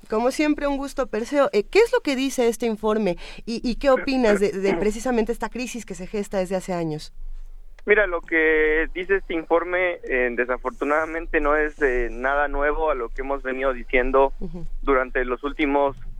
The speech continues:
Speaker 2: dos y tres años, ¿no? Hemos estado hablando de tortura, sobre desaparición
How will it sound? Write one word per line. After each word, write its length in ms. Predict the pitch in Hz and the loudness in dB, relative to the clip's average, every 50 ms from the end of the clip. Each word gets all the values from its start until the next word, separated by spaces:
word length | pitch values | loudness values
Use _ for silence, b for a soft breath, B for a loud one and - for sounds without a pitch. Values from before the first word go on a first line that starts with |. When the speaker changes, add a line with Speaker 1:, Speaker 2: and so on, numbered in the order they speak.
| - - - - - - | -10 -12 -12 -12 -12 -12
Speaker 2:
dos 340 | 139 131 139 147 147 139 - | -4 0 2 4 4 2 0
y 80 | 151 - | -4 -4
tres 260 | - - 139 - - | -2 -2 -2 0 0
años, 400 | 151 147 143 139 123 113 110 - - | -2 -2 -2 -4 -6 -8 -8 -6 -6
¿no? 260 | 131 131 139 143 151 - - - - - - - | -2 -2 -2 -2 -2 -4 -10 -18 -20 -12 -6 0
Hemos 360 | - 123 123 127 135 135 135 127 | 4 4 4 6 4 2 0 -2
estado 280 | 123 - - 139 135 135 | -2 0 0 2 2 2
hablando 460 | 131 131 135 127 127 123 123 135 131 | 2 2 2 2 2 2 2 0 0
de 100 | 123 - | -2 -2
tortura, 720 | - 120 127 123 - - 156 156 151 151 151 147 139 139 - - - - - - - | -2 -2 -2 -2 -2 -2 0 2 4 4 4 2 0 -2 -6 -12 -20 -18 -18 -12 -8
sobre 220 | 139 123 123 123 | -4 0 0 2
desaparición 920 | 123 123 120 131 - - 131 127 127 - - 160 156 151 151 151 143 139 | 2 0 0 -2 -4 -2 -4 -4 -4 -4 -2 0 2 2 2 0 -2 -4